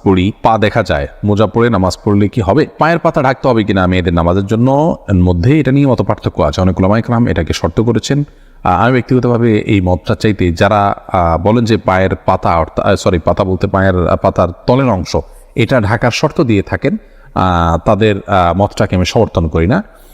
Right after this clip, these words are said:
পাতার উপরি অংশ যেটা, পাতার উপরের অংশ, সেটা ঢাকতে হবে কিনা, অনেক ওলামা ইকরাম বলেছেন সেটা ঢাকতে হবে, অনেকে বলেছেন শুধু গিরার নিচ পর্যন্ত থাকলেই হবে কাপড়, আহ, পাতা না ঢাকলেও চলবে। তো দুই পক্ষের ওলামা ইকরামের দলিল রয়েছে। নিরাপদ হলো এমন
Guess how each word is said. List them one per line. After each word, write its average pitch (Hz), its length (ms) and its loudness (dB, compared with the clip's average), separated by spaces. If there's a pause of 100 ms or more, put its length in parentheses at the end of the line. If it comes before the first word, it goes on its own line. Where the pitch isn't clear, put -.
(340)
পাতার 143 360 0
উপরি 196 280 2
অংশ 127 480 0
যেটা, 80 320 0 (140)
পাতার 98 300 0
উপরের 95 280 0
অংশ, - 200 -2
সেটা 196 380 -2
ঢাকতে 143 300 -4
হবে 95 200 0
কিনা, 76 260 -4 (160)
অনেক 156 200 0
ওলামা 135 180 0
ইকরাম 123 200 -2
বলেছেন 117 200 -2
সেটা 113 140 0
ঢাকতে 113 260 -2
হবে, 165 100 0
অনেকে 104 200 0
বলেছেন 87 220 0
শুধু 87 200 -2
গিরার 113 380 2 (180)
নিচ 92 320 0
পর্যন্ত 90 440 0
থাকলেই 80 280 -2
হবে 76 180 0
কাপড়, 127 340 0 (500)
আহ, 87 120 2
পাতা 104 260 0
না 92 100 0
ঢাকলেও 90 300 0
চলবে। 73 340 -2 (500)
তো 92 280 2 (180)
দুই 135 140 4
পক্ষের 147 280 0
ওলামা 147 180 0
ইকরামের 143 320 0
দলিল 107 260 4
রয়েছে। 87 380 0
নিরাপদ 117 440 0
হলো 139 220 0
এমন 127 380 2